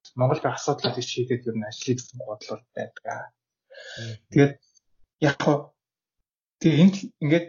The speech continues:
Speaker 1: ингээд ургуулад бодох юм бол ингээд Монгол яг ингээд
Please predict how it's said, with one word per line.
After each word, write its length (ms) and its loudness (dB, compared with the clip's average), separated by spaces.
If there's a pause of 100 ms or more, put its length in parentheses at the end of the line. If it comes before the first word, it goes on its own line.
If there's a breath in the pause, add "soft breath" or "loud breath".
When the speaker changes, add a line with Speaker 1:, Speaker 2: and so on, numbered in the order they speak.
Speaker 1:
ингээд 260 4
ургуулад 340 0
бодох 220 -10
юм 100 -4
бол 180 -6
ингээд 280 -8
Монгол 240 -4 (1200)
яг 160 -4
ингээд 200 2